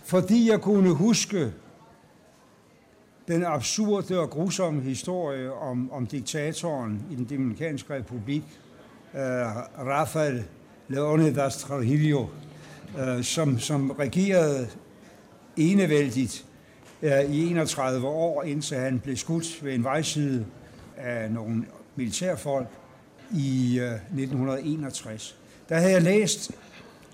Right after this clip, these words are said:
øh, en lille bog, eller en lille novelle, der udkom for endnu mange flere år siden af Hans Magnus Enzensberger, der hed Velgøren eller Morderen i Sukkerrøret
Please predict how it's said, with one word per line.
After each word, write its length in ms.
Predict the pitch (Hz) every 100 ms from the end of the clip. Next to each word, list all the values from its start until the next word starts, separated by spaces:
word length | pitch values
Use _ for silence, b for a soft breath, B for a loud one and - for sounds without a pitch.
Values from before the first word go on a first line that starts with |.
| -
øh, 60 | 156 143 - -
en 240 | 165 151
lille 220 | 151 190 208
bog, 460 | 190 196 190 156 180
eller 120 | 147
en 80 | 143
lille 300 | 180 202 156
novelle, 640 | 147 131 151 180 214 - - B B B B -
der 100 | 160
udkom 580 | 156 165 180 170 156 135
for 340 | - 156 131 - -
endnu 300 | 196 208 160 - 226 - - - - -
mange 360 | - 143 151 170
flere 260 | 143 160 165
år 260 | 143 156
siden 580 | - 147 139 151 160 160 165
af 180 | 131 123
Hans 220 | 143 147
Magnus 300 | 135 123 165
Enzensberger, 760 | 151 151 175 131 127 113 113
der 140 | 110 123
hed 300 | 113 139 131 - B B -
Velgøren 760 | 127 160 175 190 160 131 120
eller 160 | 131 131
Morderen 520 | 123 135 165 170 139
i 80 | 131
Sukkerrøret 600 | - 156 147 127 113 95